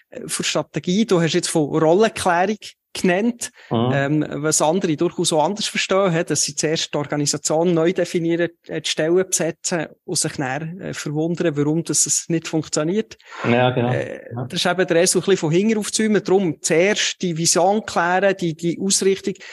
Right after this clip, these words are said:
Speaker 1: Wir können so Positionierung <laughs> reden, wir haben ja zusammen, äh, Marketing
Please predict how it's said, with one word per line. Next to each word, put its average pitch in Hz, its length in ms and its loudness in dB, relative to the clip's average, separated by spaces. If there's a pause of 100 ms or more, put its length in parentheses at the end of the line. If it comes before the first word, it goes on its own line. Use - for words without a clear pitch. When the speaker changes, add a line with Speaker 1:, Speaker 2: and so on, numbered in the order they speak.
(140)
Speaker 1:
Wir 160 100 -2
können 151 260 0
so 160 140 -2
Positionierung 165 840 2
<laughs> - 40 -4
reden, 175 160 2 (140)
wir 170 140 0
haben 180 100 -4
ja 160 140 -4
zusammen, 165 380 -2 (400)
äh, 156 480 2
Marketing 165 800 -2